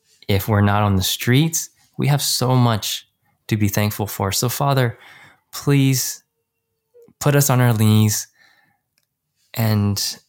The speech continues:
allow those that, that are hearing this message to be thankful for what you've given us. In Jesus' name, amen.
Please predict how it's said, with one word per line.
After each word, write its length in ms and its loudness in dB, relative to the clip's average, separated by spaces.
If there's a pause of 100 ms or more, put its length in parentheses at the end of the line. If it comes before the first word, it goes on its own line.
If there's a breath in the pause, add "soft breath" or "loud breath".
(960)
allow 380 2
those 440 2
that, 180 0
that 280 -4
are 80 2
hearing 300 2
this 180 0
message 380 0
to 80 -8
be 80 -4
thankful 680 -4 (720 soft breath)
for 200 -2
what 160 -2
you've 200 -4
given 260 0
us. 320 -10 (1120)
In 100 2
Jesus' 400 0
name, 300 -4 (160)
amen. 340 -4